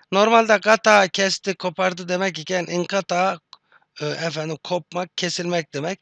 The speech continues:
E, belli bir şey için kendini ko-, kesersen, bir şey, e, tüm hayatının diğer alanlarından koparsan, e, bu kendini bir şeye vermek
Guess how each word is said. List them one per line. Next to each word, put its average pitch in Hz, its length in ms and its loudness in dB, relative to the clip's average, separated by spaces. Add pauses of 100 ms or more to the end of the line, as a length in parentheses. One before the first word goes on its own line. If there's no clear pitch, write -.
(340)
E, 160 360 -4 (240)
belli 190 440 -2
bir 214 120 -2
şey 214 300 2
için 175 280 -2
kendini 170 460 -4
ko-, 151 500 -10
kesersen, 165 640 -2 (180)
bir 151 240 -8
şey, 156 560 0
e, 139 60 -12 (140)
tüm 190 200 0
hayatının 156 720 -4 (260)
diğer 180 200 4
alanlarından 143 720 0
koparsan, 185 640 -2 (480)
e, 139 200 -10
bu 180 300 -4
kendini 170 400 -4
bir 160 140 -4
şeye 165 340 0
vermek 147 500 -4